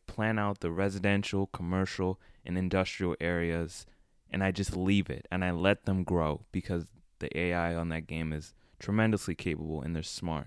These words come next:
and they know where to go, and they know what they need to do. And, and if I just leave it there for years, I, and I don't respond to any of the fans' requ-, the fans' request or the citizens' request in this case,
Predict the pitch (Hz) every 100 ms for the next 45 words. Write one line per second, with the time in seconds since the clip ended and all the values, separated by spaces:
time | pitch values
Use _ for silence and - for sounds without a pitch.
0 | - 85 87 87 92 87 87 80 82 82
1 | - - - - 98 110 110 107 95 95
2 | 90 90 85 85 76 - _ _ _ _
3 | - _ _ - - 104 90 101 101 -
4 | - - - 123 117 110 98 98 113 92
5 | 82 73 69 - _ - 101 98 110 87
6 | 69 - - _ - 95 98 - - 107
7 | 104 95 110 82 104 - 98 92 - -
8 | 90 101 98 98 - 92 92 92 87 -
9 | - 85 - _ - - - - 95 113
10 | 113 101 98 - 87 95 - - 90 87
11 | 85 85 85 - - - - 127 110 92
12 | 85 85 - - 82 - 82 85 - 87
13 | 92 95 - 78 82